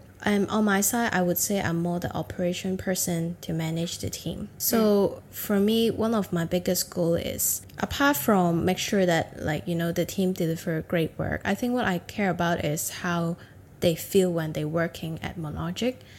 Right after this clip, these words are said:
Speaker 1: Because, uh, Kieran and I have a, a goal where we want to build a greater community. We want to be in the community and help our clients to, you know, to create great experiences. But I really, I want to make sure that this is communicate to the team.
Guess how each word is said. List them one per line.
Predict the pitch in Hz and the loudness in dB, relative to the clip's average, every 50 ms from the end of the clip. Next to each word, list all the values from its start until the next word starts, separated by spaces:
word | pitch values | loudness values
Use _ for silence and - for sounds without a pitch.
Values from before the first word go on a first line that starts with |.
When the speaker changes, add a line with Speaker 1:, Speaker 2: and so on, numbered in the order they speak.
| - - - - - - - | -18 -18 -18 -18 -18 -8 -4
Speaker 1:
Because, | - 202 - 226 240 233 226 220 - - - - - - - - - - | -2 -2 2 2 4 4 4 4 2 2 0 -2 -6 -12 -18 -18 -6 -2
uh, | 220 233 214 - - | 0 0 0 -2 -4
Kieran | - - 254 254 254 | -2 0 0 2 2
and | 240 202 180 | 2 2 0
I | 160 156 160 | 0 0 0
have | 170 165 180 170 165 - | 0 -2 -2 -4 -4 -4
a, | 156 151 147 147 143 - | -4 -2 -2 -4 -4 -4
a | - | -4
goal | 160 - - 180 170 156 | -2 2 4 4 4 4
where | 143 143 - 135 113 107 | 2 0 0 0 0 0
we | 135 151 | 0 0
want | 160 175 170 180 | 0 0 0 0
to | 170 | 0
build | 156 147 - - 190 190 175 | -2 -2 -2 0 2 2 2
a | 165 | 0
greater | 170 - 185 190 190 190 | 0 2 2 2 2 0
community. | 185 - 175 165 175 175 175 175 - - 185 175 170 165 - - - - - - - - - | 0 -2 -2 0 2 2 2 2 2 2 2 2 2 0 -4 -8 -14 -14 -14 -16 -12 -2 0
We | 190 185 | 2 4
want | 175 202 214 214 | 4 4 2 2
to | - 202 - - - | 2 0 -2 0 2
be | - 185 175 180 | 4 6 8 8
in | 180 | 8
the | 175 175 | 6 4
community | - - 185 185 185 190 190 - 208 190 | 4 2 2 4 4 2 2 2 0 0
and | - 160 156 156 160 | 0 -2 -4 -6 -6
help | - - - 220 208 202 202 - - - | -8 -4 0 2 2 2 0 -2 -6 -4
our | 175 165 160 160 | -2 -2 -2 -2
clients | - - 185 180 180 180 180 175 175 180 - - - - | -4 -4 -2 0 0 2 2 0 0 -2 -2 -4 -2 0
to, | 196 180 160 156 - - - - - - - - | 0 0 0 0 -4 -10 -16 -18 -18 -20 -4 0
you | - 190 | 2 4
know, | 185 185 | 4 4
to | 185 - | 2 0
create | 190 - - 185 180 185 185 185 | -2 -2 0 2 2 2 2 2
great | - 185 180 - | 2 2 2 2
experiences. | - - - - - - 196 185 185 185 185 185 185 - 175 160 - - | 0 -2 -4 -4 -2 0 2 2 4 2 2 2 0 0 0 0 -2 -4
But | - - 180 170 | -4 -2 0 2
I | 190 202 | 2 2
really, | 202 202 220 233 233 240 220 - | 2 2 2 0 0 -2 -2 -2
I | - 208 | 0 2
want | 208 214 233 | 2 2 4
to | 220 | 2
make | 202 196 202 | 2 2 0
sure | - - 208 190 | 0 0 0 2
that | 185 185 175 175 - | 2 2 2 2 2
this | 202 190 190 - - | 2 2 2 2 0
is | - 156 160 - - - - - - - - - - - - | 0 -2 -2 -4 -6 -6 -10 -16 -18 -18 -18 -20 -18 -14 -4
communicate | - 185 180 180 185 190 185 - 190 185 | 0 2 2 4 4 2 2 0 -2 -2
to | - - | -2 -2
the | 160 156 151 | -4 -4 -4
team. | - - 180 170 165 175 190 | -4 -4 -2 -2 -2 -2 -4